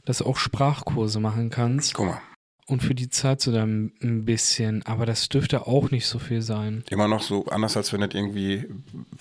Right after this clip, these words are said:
Speaker 2: weiß
Speaker 1: Ja,
Speaker 2: nicht,
Speaker 1: wenn,
Speaker 2: wo
Speaker 1: wenn
Speaker 2: man
Speaker 1: das
Speaker 2: das
Speaker 1: jetzt irgendwie
Speaker 2: macht.
Speaker 1: privat ist, ist es richtig teuer, ne?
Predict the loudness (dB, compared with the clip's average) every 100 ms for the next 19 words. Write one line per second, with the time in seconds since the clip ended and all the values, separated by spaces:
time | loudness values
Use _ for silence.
0 | -2 2 2 2 2 2 2 2 2 2
1 | 2 2 2 2 0 0 0 0 0 0
2 | 0 0 0 0 2 0 -2 -2